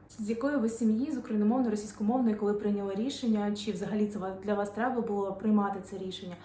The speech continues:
Бо я трошки заздрю тим людям, які, якби,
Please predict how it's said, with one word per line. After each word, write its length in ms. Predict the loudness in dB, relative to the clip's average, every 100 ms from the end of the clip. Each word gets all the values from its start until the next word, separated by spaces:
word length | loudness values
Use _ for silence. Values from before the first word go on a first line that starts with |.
| -16 -14 0
Бо 60 | 2
я 120 | 2
трошки 360 | -4 -6 -4
заздрю 320 | 0 0 2 0
тим 200 | 2 0
людям, 220 | 2 2
які, 260 | 2 0
якби, 440 | 0 0 0 -2